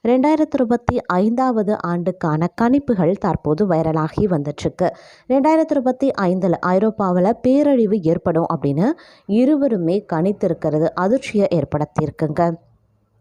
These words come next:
வியக்கத்தக்க துல்லியமான எதிர்காலத்தை குறித்த கணிப்புகளுக்கு பெயர் பெற்ற இந்த புகழ்பெற்ற தீர்க்கதரிசிகள், மனிதர்களுடன் அந்நிய தொடர்பு விளாடிமிர் புதின் மீதான கொலை முயற்சி, பயங்கரவாத தாக்குதல்கள் உள்பட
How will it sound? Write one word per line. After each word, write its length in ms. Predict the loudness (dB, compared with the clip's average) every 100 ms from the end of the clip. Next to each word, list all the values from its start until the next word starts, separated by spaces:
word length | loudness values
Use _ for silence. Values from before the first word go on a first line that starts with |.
| -4
வியக்கத்தக்க 800 | 0 0 0 -2 -4 -2 0 0
துல்லியமான 760 | 2 2 2 2 0 -2 -2 -2
எதிர்காலத்தை 680 | 0 0 -2 -2 -2 -4 -4
குறித்த 380 | -4 -4 -4 -8 -10 -20 _ -2
கணிப்புகளுக்கு 760 | 0 0 -2 0 0 0 -2
பெயர் 340 | 0 2 0 0
பெற்ற 440 | -4 -2 -2 0
இந்த 360 | 0 0 0 -2
புகழ்பெற்ற 760 | -2 0 0 0 -4 -2 -2
தீர்க்கதரிசிகள், 960 | 0 -2 -2 -2 0 0 0 -2 -2 -4 -6 -20 -10
மனிதர்களுடன் 1000 | -2 0 0 0 -2 -2 0 0 0 -2
அந்நிய 520 | 0 2 2 2 0
தொடர்பு 560 | 0 0 2 2 0 -2 -2
விளாடிமிர் 600 | 0 0 0 0 0 0 0
புதின் 240 | 0 0
மீதான 520 | 0 0 -2 -2 -4 -6 -20 -14 -2
கொலை 280 | 2 2
முயற்சி, 560 | 0 -2 -2 -4 -6 -8 -4
பயங்கரவாத 720 | 0 0 0 0 0 0 0
தாக்குதல்கள் 720 | -2 -4 -4 -2 0 0 0 0
உள்பட 380 | -2 -2 -4